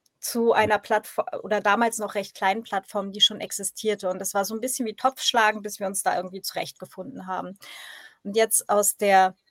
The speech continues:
Speaker 1: anderen Perspektive, die Person, die jetzt schon länger auf, in dem Fall Mastodon ist, äh, und jetzt kommen halt eben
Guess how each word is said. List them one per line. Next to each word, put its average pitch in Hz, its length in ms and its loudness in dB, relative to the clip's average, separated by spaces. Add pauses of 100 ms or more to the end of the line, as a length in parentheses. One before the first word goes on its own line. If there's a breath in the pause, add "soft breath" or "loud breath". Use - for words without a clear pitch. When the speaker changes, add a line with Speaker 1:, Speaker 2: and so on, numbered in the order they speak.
(140)
Speaker 1:
anderen 294 340 4
Perspektive, 196 1040 -2 (500)
die 233 100 -4
Person, 214 420 2
die 214 100 -8
jetzt 208 220 2
schon 208 140 2
länger 202 400 4
auf, 202 360 4 (180)
in 214 160 0
dem 208 160 2
Fall 196 240 0
Mastodon 202 580 0
ist, 226 380 -4 (380 loud breath)
äh, 208 200 4
und 214 160 2
jetzt 214 200 0
kommen 233 280 6
halt 214 300 4
eben 214 540 -2